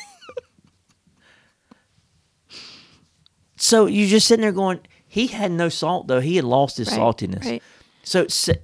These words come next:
Speaker 1: except for the <laughs> Bible telling us,
Speaker 2: Mm-hmm.
Speaker 1: we would, I would, I really thought he was a car-, I mean, he was a carnal Christian,
Speaker 2: Right,
Speaker 1: if
Speaker 2: yes,
Speaker 1: you wanna put it in that
Speaker 2: right.
Speaker 1: terminology. I would have, ne-, I, I, I had questions. Is the dude even in heaven?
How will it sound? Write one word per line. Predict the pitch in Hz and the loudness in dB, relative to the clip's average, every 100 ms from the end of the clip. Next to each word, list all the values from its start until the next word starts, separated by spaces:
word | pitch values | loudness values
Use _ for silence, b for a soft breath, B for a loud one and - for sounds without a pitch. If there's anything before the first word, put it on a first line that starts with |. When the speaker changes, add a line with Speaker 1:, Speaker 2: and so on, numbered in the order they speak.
| - | -10
Speaker 1:
except | - - - 196 220 | -10 -6 0 0 2
for | 208 | 0
the | 180 165 | 2 4
<laughs> | - | 4
Bible | 180 160 147 | 4 4 2
telling | 139 120 120 160 165 | 0 2 2 2 4
us, | 185 196 - - | 4 2 -2 0
Speaker 2:
Mm-hmm. | 247 233 254 247 - _ _ _ _ _ _ _ _ _ - | 2 2 2 0 -4 _ _ _ _ _ _ _ _ _ -8
Speaker 1:
we | 131 190 | -2 0
would, | 233 | 0
I | - 127 | -2 0
would, | 190 - - | 0 -2 -4
I | 107 | -2
really | 170 156 107 | 0 0 0
thought | 120 110 | -2 -2
he | |
was | 107 95 | -2 -4
a | |
car-, | - 147 | -6 -6
I | - | -4
mean, | 110 147 | -6 0
he | |
was | 160 190 | 4 4
a | 175 | 2
carnal | - 110 95 | -2 -2 -2
Christian, | 85 98 - | -4 -8 -4
Speaker 2:
Right, | 208 269 - | -4 -6 -10
Speaker 1:
if | - | -8
Speaker 2:
yes, | - | -4
Speaker 1:
you | 107 | -4
wanna | 92 | -4
put | - | -2
it | 120 | -2
in | |
that | 95 - | -2 -4
Speaker 2:
right. | 120 | -4
Speaker 1:
terminology. | 90 104 127 101 - _ _ _ _ _ _ | -4 -4 -4 -6 -14 _ _ _ _ _ _
I | 160 | -2
would | 220 | 0
have, | 196 | 0
ne-, | 156 | -2
I, | - 175 202 - | -4 -8 -8 -12
I, | 123 - - | -12 -10 -2
I | 165 | -2
had | 214 226 | 0 -2
questions. | - 185 208 113 - | 2 2 2 -6 -4
Is | 165 | -4
the | 160 | -4
dude | 120 175 190 | -2 -2 -2
even | 190 165 | -4 -2
in | 147 | -2
heaven? | 107 143 208 254 | 0 0 0 -4